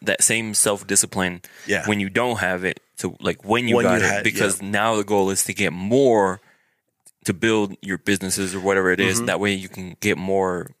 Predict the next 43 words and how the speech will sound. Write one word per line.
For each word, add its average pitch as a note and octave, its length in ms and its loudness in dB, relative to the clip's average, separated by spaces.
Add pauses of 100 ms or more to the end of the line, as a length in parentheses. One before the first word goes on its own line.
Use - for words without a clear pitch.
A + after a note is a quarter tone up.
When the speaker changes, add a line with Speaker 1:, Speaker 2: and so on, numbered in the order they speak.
(100)
Speaker 1:
you F#2 100 -16
know, D#2+ 200 -8 (220)
uh, D2 220 -2
Speaker 2:
Yeah. - 220 -4
Speaker 1:
assets F2 500 -2
and, D#2 260 -8
like, D2+ 260 -8 (840)
net A2+ 200 -2
cash B2 220 -2
flow, - 180 -6
Speaker 2:
Yeah, - 140 -20
Speaker 1:
basically. F#2 240 0
Speaker 2:
exactly. G#2 440 -4
Yeah. A2 240 0 (240)
So - 160 0
it's, - 100 0 (160)
it's - 180 0
kind C#3 240 0
of G2 140 -6
like G2 140 -14
the - 60 0
same G#2 220 0
thing. G2 380 -12
You G#2 140 -10
just, - 360 -2 (640)
it's - 140 -2
hard C#3 340 0 (540)
because G2+ 540 -4
you're G2+ 100 -14
like, - 320 -14
"Well, F#2+ 400 -12 (720)
I F#2+ 60 -8
want G#2+ 260 -6
it C#3+ 60 -2
so G2+ 160 0
bad F#2 400 -8 (520)
and A2+ 120 -6
I G2 40 0
have G2+ 240 -2
the F#2+ 80 -12
money F#2 280 -12
for F2+ 240 -14
it. E2+ 180 -16